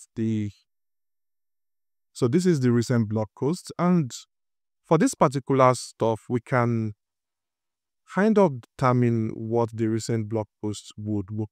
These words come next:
like. And here we have all blog posts under it. And I think we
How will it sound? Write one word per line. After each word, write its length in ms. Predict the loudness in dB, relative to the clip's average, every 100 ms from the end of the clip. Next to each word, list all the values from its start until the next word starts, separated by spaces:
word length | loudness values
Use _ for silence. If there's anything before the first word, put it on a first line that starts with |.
| -4
like. 320 | -2 -2 -4 -14 -20 _ _ _ _ _ _ -4
And 340 | 0 0 -2 -8 -12
here 280 | -2 4 6
we 140 | 6 4
have 240 | 2 2 -2 -10 -4
all 300 | 2 4 2
blog 320 | 0 -2 -2 -4
posts 300 | -6 -6 -6 -6
under 340 | -2 0 0
it. 280 | -2 -2 -6 -14 -18 -20 _ _ _ _ _ _ _ _ _ _ _ _ _ _ _ _ _ _
And 360 | -2 0 -2 -6 -6
I 80 | -6 -2
think 260 | 0 0
we 240 | 0 -2